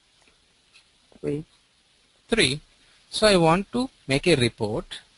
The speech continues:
Speaker 2: with three columns with five records. That is my requirement. So, okay. So that's the reason I am designing the data source with the three columns. Okay.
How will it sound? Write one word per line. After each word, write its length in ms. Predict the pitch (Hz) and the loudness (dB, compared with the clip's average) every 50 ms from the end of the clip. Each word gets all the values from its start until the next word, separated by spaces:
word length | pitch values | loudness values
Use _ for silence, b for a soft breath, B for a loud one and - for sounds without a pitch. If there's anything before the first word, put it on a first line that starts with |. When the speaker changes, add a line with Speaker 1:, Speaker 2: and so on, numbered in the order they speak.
| _ _ - | _ _ -4
Speaker 2:
with 120 | - - | -4 -4
three 260 | - - 127 143 151 | -2 -2 -2 -2 -2
columns 520 | - - 123 110 107 110 123 170 - - - | -2 -4 -6 -4 -4 -4 -6 -6 -8 -8 -4
with 160 | 170 196 - - | -4 -4 -4 -4
five 240 | - 185 185 196 | -2 0 0 0
records. 400 | 185 156 - 127 104 - - - | 0 0 -2 -6 -6 -4 -4 -2
That 160 | - 151 165 208 | -2 0 0 0
is 120 | 202 - | 0 2
my 160 | 180 180 208 | 2 4 4
requirement. 580 | 196 180 - - 135 123 113 123 113 107 - - - _ _ _ _ _ _ _ _ _ _ | 4 2 2 0 0 0 0 -2 -6 -8 -10 -12 -18 _ _ _ _ _ _ _ _ _ _
So, 120 | - - 160 | -6 -6 -4
okay. 200 | - 214 240 247 b b b b b b b b b _ | -4 -4 -6 -8 b b b b b b b b b _
So 160 | - - 202 | 2 4 6
that's 280 | 160 131 127 - - - | 6 6 4 2 4 4
the 100 | 233 220 | 4 6
reason 480 | 220 208 180 147 131 117 117 147 - - - - | 6 4 4 2 0 0 0 -2 -4 -8 -4 0
I 120 | 147 160 | 2 2
am 140 | 175 170 143 | 2 2 2
designing 500 | 135 151 127 135 156 170 185 196 208 208 | 2 2 2 2 2 2 2 0 2 2
the 80 | 214 | 2
data 280 | 175 156 147 139 135 120 | 2 2 2 2 0 0
source 360 | - - 123 147 147 - - | 0 -2 -4 -4 -4 -4 -4
with 140 | 139 127 120 | -4 -2 -2
the 80 | 120 - - _ _ _ _ | -2 -4 -4 _ _ _ _
three 160 | - 185 202 | -2 0 0
columns. 640 | 190 - 135 110 101 - - - - - - - - _ _ _ _ _ _ _ _ _ _ _ _ _ _ _ _ | 0 -2 -4 -4 -4 -6 -12 -12 -12 -10 -10 -10 -12 _ _ _ _ _ _ _ _ _ _ _ _ _ _ _ _
Okay. 260 | 113 117 - 175 202 | -6 -4 -4 -4 -8